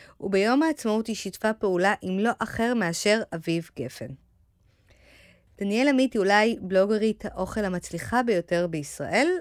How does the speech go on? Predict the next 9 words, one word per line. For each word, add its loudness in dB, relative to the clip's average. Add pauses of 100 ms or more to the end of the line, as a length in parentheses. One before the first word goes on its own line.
(140)
אבל -4
היא -4
לא 0
לבד -4
בצמרת. -8 (1080)
יש 0
היום 4
בלוגריות 2
שקיימות 0